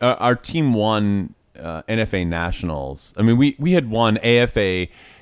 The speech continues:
uh, you know, a community college division. We won that several times, but that almost felt like a, a cheap win because we knew there weren't very many teams that were competing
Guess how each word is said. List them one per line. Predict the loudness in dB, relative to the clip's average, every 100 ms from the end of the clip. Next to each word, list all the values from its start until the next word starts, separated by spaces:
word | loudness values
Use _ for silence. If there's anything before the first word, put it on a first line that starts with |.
| _ -10
uh, | -8 -8 -14 -20 -20 _ -20 -20 -20
you | -12 -4 -2
know, | -2 -6
a | -8
community | 2 2 4
college | 0 0
division. | -4 -8 -8 -6
We | -4
won | -2
that | -4 -2
several | -2 -2
times, | -2 -2 -2 -4 -10 -20
but | -4 -4 -2 -6 -6 -10 -16 -20 _ _ _ _ _ _
that | -2
almost | 2 2
felt | 0 0
like | 0 -2
a, | -8 _ _ _ _ -4
a | -4
cheap | -2 -4 -2 -2
win | 0 0
because | -2 -4 -4 -4 -8 -10 0
we | 6
knew | 6 6
there | 4
weren't | 2 -2 -2
very | -2 -2
many | -2 -2 -4 -8 -14 _ _
teams | -2 0 0
that | -2 -4
were | -6
competing | -4 -6 -4 -4 -6 -6 -8